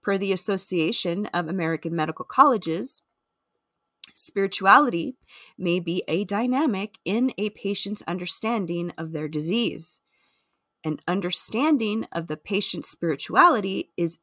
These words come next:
integral to whole patient care. So you see, there is information out there that talks about the importance of spirituality. So why isn't it talked about more? Spirituality is recognized as a factor that contributes to health in many persons.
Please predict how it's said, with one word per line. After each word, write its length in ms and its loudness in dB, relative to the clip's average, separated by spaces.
integral 720 2
to 380 0
whole 500 8
patient 460 -2
care. 420 -2
So 140 0
you 120 2
see, 380 -2
there 240 10
is 280 6
information 640 2
out 160 -2
there 140 0
that 120 -4
talks 320 0
about 300 2
the 100 -2
importance 480 -2
of 80 -4
spirituality. 880 -4
So 180 -6
why 260 4
isn't 220 2
it 100 -8
talked 280 2
about 240 0
more? 320 -6
Spirituality 960 4
is 200 0
recognized 680 0
as 80 -4
a 40 -2
factor 480 2
that 180 -2
contributes 640 -2
to 120 -2
health 340 2
in 200 0
many 200 0
persons. 680 -4